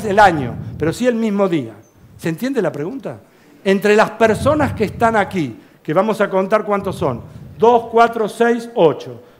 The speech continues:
diez, doce, catorce, dieciséis, dieciocho, veinte, veintidós, veinticuatro, veintiséis, veintiocho, treinta, treinta y dos, treinta y cuatro, treinta y seis, treinta y ocho, cuarenta, cuarenta y dos.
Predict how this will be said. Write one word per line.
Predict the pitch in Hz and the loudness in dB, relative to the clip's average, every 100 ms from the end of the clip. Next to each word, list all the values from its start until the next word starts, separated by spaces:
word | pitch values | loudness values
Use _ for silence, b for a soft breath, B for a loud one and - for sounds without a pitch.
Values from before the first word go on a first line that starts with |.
| - | -10
diez, | 175 233 208 | 0 2 4
doce, | 214 240 - 185 | 4 2 2 -2
catorce, | 170 - 226 214 180 | -4 0 -2 0 -6
dieciséis, | 156 156 - 233 202 | -6 -10 0 0 0
dieciocho, | 160 - 226 226 170 | -6 -2 0 0 -2
veinte, | 202 226 190 | 0 0 0
veintidós, | 175 165 170 220 196 | -2 -4 -2 0 0
veinticuatro, | 180 165 180 226 226 202 185 B B | -4 -6 0 0 2 -4 -6 B B
veintiséis, | 180 180 180 - 240 | -2 0 0 4 4
veintiocho, | 190 175 185 240 202 185 | 4 0 2 0 0 -4
treinta, | 220 240 233 196 | 0 0 0 -2
treinta | 170 170 180 | 0 -4 -2
y | |
dos, | 226 226 | -2 -2
treinta | 180 170 | -4 -6
y | |
cuatro, | 160 214 220 185 | -2 -2 -2 -4
treinta | 175 165 | -6 -8
y | 160 | -4
seis, | 233 233 233 B B | -2 -2 -4 B B
treinta | 175 185 180 | -2 0 2
y | 226 | 2
ocho, | 247 214 | 2 -2
cuarenta, | - 185 208 262 240 226 | 0 4 4 2 0 2
cuarenta | 190 202 240 214 | 2 2 2 2
y | 190 | 2
dos. | 170 131 - | 2 0 -2